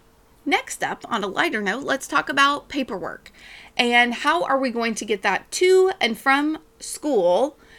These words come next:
and do it in a way that does not create a lot of work for me or one more thing I have to remember, which we know I'm probably not going to. And so I'm gonna share my procedure, and this is something that I have learned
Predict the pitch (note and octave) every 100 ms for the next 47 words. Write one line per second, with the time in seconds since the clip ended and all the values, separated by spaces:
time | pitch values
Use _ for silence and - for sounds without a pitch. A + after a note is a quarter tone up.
0 | - - _ C4 B3 A#3+ A#3+ G3+ D4 D#4+
1 | - C4+ B3+ B3+ G#3+ A3 A3+ A3 B3 B3+
2 | - C4 A#3+ A3+ - A3 G#3+ A#3 B3+ C4
3 | - - G#3+ A3 A3 - - G3 G3+ A3+
4 | C#4+ F4 E4+ E4 - A3+ A3 - G#3+ A#3
5 | A3+ G#3 A3+ G#3+ G#3+ B3 F#3 - - G#3
6 | F4 F4 E4+ D#4+ B3 B3 G#3+ G3+ F#3+ F3
7 | F3 F#3+ F3 F3+ - - - D4+ F4+ F4
8 | F4 E4+ E4 E4 D#4+ - - - - B3+
9 | B3+ C4+ B3 B3 B3+ C4 B3+ D4 D4 D#4
10 | D4 C4+ B3+ B3+ C4+ F4+ G4+ B3+ A#3+ C#4
11 | C4 B3+ B3 B3+ A#3 - A3 B3+ A#3+ A3
12 | A3+ A3+ A3+